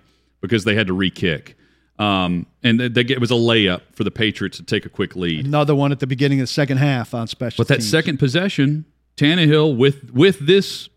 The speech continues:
Speaker 1: uh, what, what everyone would say, with this terrible offensive lineup at skilled positions, drove down the field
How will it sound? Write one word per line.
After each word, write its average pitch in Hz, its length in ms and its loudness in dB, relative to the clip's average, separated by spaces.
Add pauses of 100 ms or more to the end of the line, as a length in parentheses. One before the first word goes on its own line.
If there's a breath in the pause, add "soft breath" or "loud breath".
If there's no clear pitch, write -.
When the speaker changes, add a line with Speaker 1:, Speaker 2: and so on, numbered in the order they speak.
(600)
Speaker 1:
uh, 127 80 2
what, 139 260 0
what 131 200 0
everyone 156 380 2
would 151 100 -2
say, 156 220 0
with 127 220 2
this - 180 -2
terrible 143 640 2
offensive 139 480 -2
lineup 143 400 0 (720)
at 113 120 -2
skilled 139 300 0
positions, 123 640 -4
drove 135 440 2
down 147 260 4
the 165 80 2
field 135 520 2